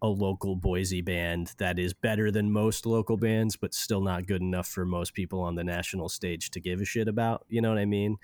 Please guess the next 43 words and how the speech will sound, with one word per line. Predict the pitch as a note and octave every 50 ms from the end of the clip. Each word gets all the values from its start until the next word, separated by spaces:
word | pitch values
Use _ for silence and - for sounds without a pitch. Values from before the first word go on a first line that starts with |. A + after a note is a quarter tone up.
| - - - -
Like, | A2 G#2+ G#2 G2+ - -
if | C3+ A#2+ -
they | - A#2+ A2+
played | - - - A2+ A2 A#2 A2 G#2+
your | A2 G#2+
local | G#2 G#2 G#2 G#2 - - G#2+
show | - - - G#2+ G#2+ G#2+ G#2+ G#2+
or | G#2+ F#2+ F2 F2+
you | F#2 F#2+ G#2 G2
were | G2+ G2
on | F#2 F#2
tour | - - A#2+ A2+ A2 G#2+ G#2+ G#2+ G2+
and | E2+ G2 G2
this | F#2 F2 -
band | - G2 G2 G2 F#2+
played, | - - G#2 G#2 G#2 G#2 G2+ F#2+ F#2+ - - - - -
you'd | - A2 G2+
watch | G2 G#2 G#2 G#2 - -
two | - - A2+ G2+
songs | - - G#2 G2 F#2+ G2 G#2 A2 G2 G#2+
and | G2+ G2
be | G2+ G2
like, | G#2 G#2 A2 _ _ -
"That's | - - A3 -
fine. | - - G2 G2 G2 G2+ - G#2 G2+ -
This | - C3 - -
is, | C3 A#2 G#2+ A2+
uh, | A2+ G#2+ G#2+ G#2 G#2 G#2 G2 F#2+
certainly | - - C#3+ A#2 B2 A#2
not | A2 G#2+ G#2 G#2
as | G2
bad | - - G2+ G2+ G2+
as | F#2+ F#2
it | -
could | - - F#2 F2 F2+
be, | F#2+ F2+ E2+
but | - - E2+
I | F2+ F2+
think | - - G2 F#2
I'm | F#2 F2+
gonna | E2+ -
step | - - D#2+ D#2 -
outside." | D#2+ B1+ - - D#2+ D2 D2 C#2+